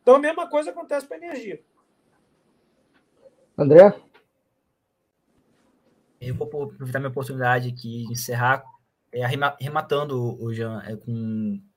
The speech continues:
Speaker 3: duas perguntas relacionadas a, a assuntos já tratados, é sobre recomposição de portfólio ainda. É, um, Petrobras pode voltar a investir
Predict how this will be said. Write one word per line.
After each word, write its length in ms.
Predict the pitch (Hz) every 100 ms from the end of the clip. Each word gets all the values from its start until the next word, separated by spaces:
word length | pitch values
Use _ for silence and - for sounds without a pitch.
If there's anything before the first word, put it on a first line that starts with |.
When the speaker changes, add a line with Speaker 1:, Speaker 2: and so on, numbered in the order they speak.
| _ _
Speaker 3:
duas 200 | - 120
perguntas 380 | 123 120 117 117
relacionadas 420 | 117 113 113 113
a, 120 | 117
a 600 | 107 113 107 107 104 - - _ _ _ _ _ _ -
assuntos 400 | 117 - 120 117
já 160 | 120
tratados, 680 | 123 120 117 131 135 120 113 -
é 60 | 127
sobre 240 | 139 139
recomposição 420 | 143 139 143 131
de 100 | 135
portfólio 540 | - 123 - 127 123 120
ainda. 380 | 131 143 120 120 _ _ _ _ -
É, 320 | 120 117 117 - -
um, 340 | 165 165 127
Petrobras 560 | 123 127 127 139 147 139 - _
pode 260 | 147 151 143
voltar 560 | 135 123 127 139 135 _ _ _ _ _ -
a 120 | 127
investir 720 | 131 123 120 - 131 131